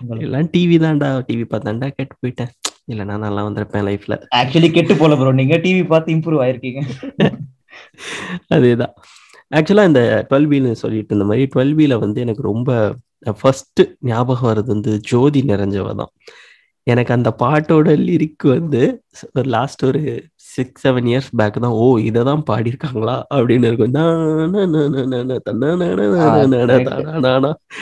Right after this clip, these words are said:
Speaker 1: என்னங்க ஒண்ணுமே புரியல.
Speaker 2: எங்க வீட்ல எங்க அப்பாவோட ஃபேவரட் அது அப்பவே அந்த சாங்
Speaker 1: ஆ, ஆ.
Speaker 2: வைப்பாரு. நான் "என்னப்பா இது ஹிந்தி சாங்கான்ற" மாதிரி கேட்டுட்டு இருப்பேன்.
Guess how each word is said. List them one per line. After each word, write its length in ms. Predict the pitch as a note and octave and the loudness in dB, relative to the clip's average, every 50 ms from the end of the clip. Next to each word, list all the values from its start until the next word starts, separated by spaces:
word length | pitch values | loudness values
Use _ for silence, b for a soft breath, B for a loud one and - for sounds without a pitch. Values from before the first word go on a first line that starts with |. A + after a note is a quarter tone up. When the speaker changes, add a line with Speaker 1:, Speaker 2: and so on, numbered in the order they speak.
| G#3 F3+ - | -10 -6 -2
Speaker 1:
என்னங்க 420 | - D#3+ F3+ G#3+ A#3 A3 G#3+ G#3 | -2 0 0 0 0 2 2 4
ஒண்ணுமே 440 | G3+ D#3+ D#3 E3 F3+ G#3 G#3+ - A3 | 6 6 6 6 4 2 2 2 0
புரியல. 800 | G#3 G3+ - - F#3 F3 F3+ F3+ F3 E3+ D#3+ E3 E3 F3 - B B B B B B B _ - - D4+ - _ _ _ _ _ _ _ _ _ _ _ _ _ _ _ - - - | -2 -2 -6 -6 -4 -2 0 0 2 4 4 6 4 4 2 B B B B B B B _ -4 -4 -4 -8 _ _ _ _ _ _ _ _ _ _ _ _ _ _ _ -20 -10 -4
Speaker 2:
எங்க 140 | - D3 D3+ | -2 2 4
வீட்ல 280 | D3 D#3+ F3+ D3+ D#3 E3+ | 4 4 4 4 4 4
எங்க 160 | - C3 B2 | 4 4 2
அப்பாவோட 260 | A#2+ - G3 F#3 D#3 | 2 2 4 4 4
ஃபேவரட் 360 | C#3 C3+ C3+ C#3 D3 D3 - | 4 2 2 0 0 0 0
அது 100 | C3 A#2 | 2 2
அப்பவே 480 | C3+ C3 - D3+ D3+ C#3+ D3 - - - - _ _ | 2 2 2 2 2 2 2 0 -4 -8 -20 _ _
அந்த 160 | - C3 B2+ | -10 -8 -4
சாங் 180 | B2 B2+ B2+ B2 | -2 0 2 2
Speaker 1:
ஆ, 20 | |
ஆ. 80 | A#2+ B2+ | 2 0
Speaker 2:
வைப்பாரு. 280 | B2 - B2 B2 A#2 A2+ | 0 0 0 0 0 -2
நான் 120 | A2+ A#2+ | -2 -2
"என்னப்பா 320 | C3 D#3+ A3 A#3 A#3+ A3 | 0 0 0 4 4 4
இது 320 | F#3+ D#3 D#3 E3 F3+ F3+ E3 | 6 6 6 6 6 6 4
ஹிந்தி 220 | D#3 F#3 F#3 F#3 A3 | 2 2 2 2 4
சாங்கான்ற" 520 | F3+ F#3 F3 E3 E3 E3+ E3+ E3 D#3 D3+ | 4 4 4 4 2 2 2 2 0 0
மாதிரி 240 | D3+ D#3 D#3+ E3 E3 | 2 0 0 0 -2
கேட்டுட்டு 260 | D#3+ D3 D3 C#3+ C3+ | -4 -6 -6 -6 -8
இருப்பேன். 300 | A#2 A#2 A2 - C3+ C3 | -10 -12 -12 -12 -14 -14